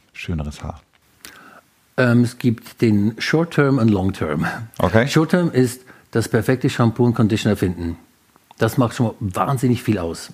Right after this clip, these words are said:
Speaker 1: Und da kann man nicht sagen, dass, äh, one size fits all, sondern man braucht schon für sich das Richtige.
Speaker 2: Ja, für sich das Richtige. Es gibt so zwei Shampoos, die ich empfehlen kann.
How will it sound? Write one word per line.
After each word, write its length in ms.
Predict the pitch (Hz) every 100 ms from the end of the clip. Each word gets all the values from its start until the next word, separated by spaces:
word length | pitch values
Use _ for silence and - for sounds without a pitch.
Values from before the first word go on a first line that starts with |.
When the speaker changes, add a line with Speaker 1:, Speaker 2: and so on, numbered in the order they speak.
| -
Speaker 1:
Und 100 | 107
da 80 | 107
kann 200 | 123 127
man 120 | 123
nicht 160 | 120 -
sagen, 300 | 113 110 107
dass, 180 | 98 -
äh, 200 | - -
one 240 | 92 107
size 320 | - 101 92
fits 200 | 98 -
all, 260 | - 101 143
sondern 260 | 135 123 110
man 120 | 101
braucht 300 | - 104 -
schon 560 | - 117 107 104 98 -
für 220 | - 98
sich 300 | 85 101 -
das 200 | 85 -
Richtige. 340 | 85 - 98
Speaker 2:
Ja, 80 | 92 - - -
für 80 | 101
sich 120 | 92
das 180 | - 87
Richtige. 220 | 98 92 113
Es 140 | -
gibt 180 | 202 -
so 120 | 143
zwei 340 | - - 123 135
Shampoos, 460 | 139 127 - 120 -
die 100 | 107
ich 180 | - - - _ -
empfehlen 540 | 107 92 107 90 87
kann. 460 | - 147 185 214